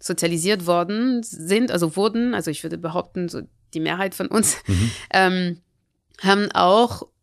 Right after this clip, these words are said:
Speaker 1: gelernt, dass sie die Liebe der Eltern oder die Liebe der Lehrerin oder die Liebe der, der, der Lehrer, der Coachin oder so bekommen, wenn sie, ähm,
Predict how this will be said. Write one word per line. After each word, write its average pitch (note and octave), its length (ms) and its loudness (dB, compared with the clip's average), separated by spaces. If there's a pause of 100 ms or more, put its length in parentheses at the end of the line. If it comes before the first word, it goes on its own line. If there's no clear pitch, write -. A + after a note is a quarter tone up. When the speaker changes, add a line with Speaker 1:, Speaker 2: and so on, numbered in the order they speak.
(100)
Speaker 1:
gelernt, G3+ 580 4
dass F#3+ 160 2
sie F#3+ 100 -2
die F#3+ 140 -2
Liebe G#3 400 2
der G3+ 160 4
Eltern G#3 440 2
oder F3 180 2
die E3+ 120 -2
Liebe G#3 400 0
der F#3 140 2
Lehrerin G3+ 500 0
oder E3 180 0
die E3+ 120 -2
Liebe F3+ 240 -4
der, E3 340 0 (340)
der, D#3+ 300 -2
der E3 180 0
Lehrer, G3+ 500 4
der E3+ 180 0
Coachin G3 520 -2
oder F#3 200 2
so F3+ 180 0
bekommen, G3+ 680 2 (240)
wenn F#3 340 4
sie, G3+ 540 0 (500)
ähm, E3+ 580 2